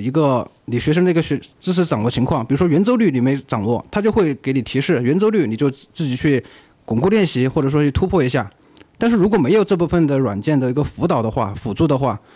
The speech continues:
那期末的时候老师只有全部的拉通一个复习，就是有些知识点学生其实已经掌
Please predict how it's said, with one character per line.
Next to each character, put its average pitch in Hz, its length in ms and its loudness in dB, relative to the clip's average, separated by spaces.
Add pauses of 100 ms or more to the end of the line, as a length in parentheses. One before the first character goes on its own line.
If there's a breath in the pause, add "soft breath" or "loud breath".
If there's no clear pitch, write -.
(240 soft breath)
那 175 140 0
期 214 160 -2
末 196 100 4
的 175 80 2
时 147 120 -2
候 139 100 2
老 120 100 0
师 - 160 -2
只 139 120 0
有 131 80 2
全 123 240 -2
部 165 120 0
的 139 100 2
拉 156 200 0
通 175 160 0
一 160 80 0
个 135 100 -2
复 131 220 -2
习， 104 340 -6 (280 loud breath)
就 240 100 0
是 233 80 2
有 202 160 0
些 185 140 -2
知 220 120 -4
识 220 80 2
点 143 240 0
学 147 140 0
生 214 100 2
其 220 120 -4
实 202 80 0
已 - 20 -4
经 208 120 0
掌 - 180 -6